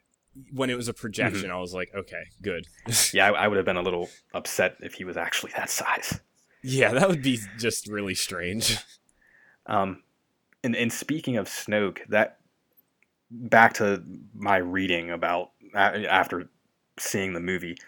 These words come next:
Speaker 2: I never knew of this whole rule of two thing. I don't know if you're familiar with that.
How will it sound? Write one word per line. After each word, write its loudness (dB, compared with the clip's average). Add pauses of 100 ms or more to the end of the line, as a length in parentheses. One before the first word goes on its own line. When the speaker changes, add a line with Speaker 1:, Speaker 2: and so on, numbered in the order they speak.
(380)
Speaker 2:
I 4
never 4
knew 10
of 4
this 4
whole 2
rule -2
of -6
two -6
thing. -4
I -4
don't 0
know 2
if -2
you're -6
familiar 0
with -4
that. 2